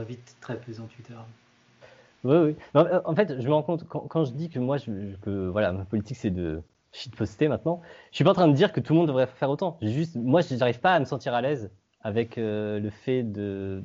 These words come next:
Speaker 2: d'avoir une parole sérieuse. Mais en fait, je, je trouve que c'est très important qu'il y ait des gens qui aient des, une parole sérieuse sur Twitter.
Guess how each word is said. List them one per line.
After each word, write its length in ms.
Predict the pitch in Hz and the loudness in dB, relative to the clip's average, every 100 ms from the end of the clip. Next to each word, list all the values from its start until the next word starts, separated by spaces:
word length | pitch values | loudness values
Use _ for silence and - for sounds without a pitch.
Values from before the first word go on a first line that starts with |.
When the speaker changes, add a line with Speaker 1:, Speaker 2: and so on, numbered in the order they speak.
| - | -12
Speaker 2:
d'avoir 680 | 113 104 104 98 101 110 120 | -14 -12 -12 -12 -6 -2 0
une 60 | 113 | 2
parole 160 | 113 | 2
sérieuse. 200 | 117 120 | 4 4
Mais 60 | 117 | 4
en 60 | 117 | 4
fait, 240 | 190 - | 2 0
je, 160 | 131 98 - 117 | -6 -6 -6 -8
je 120 | 98 | -6
trouve 120 | - | -6
que 40 | 123 | -4
c'est 60 | |
très 160 | 107 131 | -2 0
important 280 | 113 123 143 | 2 0 -2
qu'il 120 | - | -2
y 40 | |
ait 20 | 101 | -2
des 40 | |
gens 100 | 110 | -2
qui 100 | - | -4
aient 40 | |
des, 100 | 98 | -6
une 200 | 104 101 | -4 -4
parole 220 | 104 101 101 | 0 0 0
sérieuse 240 | 110 107 | 0 -2
sur 100 | - | -4
Twitter. 200 | - 127 | -6 0